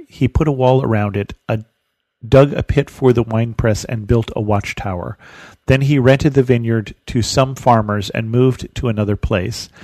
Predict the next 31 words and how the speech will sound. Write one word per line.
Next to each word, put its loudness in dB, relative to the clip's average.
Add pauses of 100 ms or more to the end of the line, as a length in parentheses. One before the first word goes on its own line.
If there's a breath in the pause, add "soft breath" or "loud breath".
(280 loud breath)
At -2
harvest -2
time, -6
he -6
sent -6
a -4
servant 0 (400 loud breath)
to 0
the 0
tenants -6
to -8
collect -2
from -4
them 0
some -2
of -2
the -6
fruit -4 (140)
of -2
the -2
vineyard. -4 (400 loud breath)
But 2
they 0
seized -4
him, -4
beat 0
him, -4 (100)
and -6
sent -6
him -4
away 0